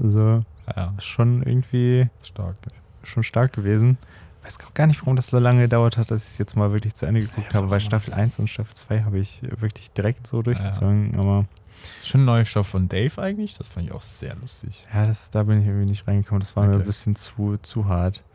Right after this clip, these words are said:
Speaker 2: Ja, ist schon lustig.
Speaker 1: A-, ansonsten habe ich hier, äh, von der neuen H-B-O-Serie hier, wie heißt es? The Idol?
Speaker 2: Nichts
Speaker 1: Mit The
Speaker 2: gehört.
Speaker 1: Weeknd und, äh, hier der Tochter von, äh, Johnny Depp.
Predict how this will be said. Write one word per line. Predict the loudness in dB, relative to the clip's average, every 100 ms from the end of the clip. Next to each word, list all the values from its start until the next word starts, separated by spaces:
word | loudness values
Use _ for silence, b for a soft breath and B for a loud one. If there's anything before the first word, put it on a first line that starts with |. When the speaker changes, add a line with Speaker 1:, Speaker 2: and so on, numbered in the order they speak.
| -20 -12
Speaker 2:
Ja, | -10
ist | -10
schon | -10 -10
lustig. | -10 -10 -8 -4
Speaker 1:
A-, | -2
ansonsten | 0 2 4 2 4 4
habe | 4 2
ich | -2
hier, | -6 -2 2 2 2 2 0 0 0 -2
äh, | -8 -8
von | 0
der | 2
neuen | 4 2 2
H-B-O-Serie | 0 -2 -4 -2 0 0 0 2 2 2
hier, | 2 0 -2 -2 -2
wie |
heißt | -2 -2 -6
es? | -8 -12 -20 -20 -20 _ _ -20 -12 -6
The | 0
Idol? | 2 4 4 2 -2 _ -20 -20 _ _ -16 -4
Speaker 2:
Nichts | -2 -2
Speaker 1:
Mit | -2
The | -2
Speaker 2:
gehört. |
Speaker 1:
Weeknd | -2 -2 2 2 2 0
und, | 0 2 0 -4 -12 -18 -10
äh, | -4 -2 -2
hier | -2 -2
der | -2
Tochter | -2 -2 -2 -4
von, | -2 0 2 2 2
äh, | 0 -2
Johnny | 0 2 2
Depp. | 4 2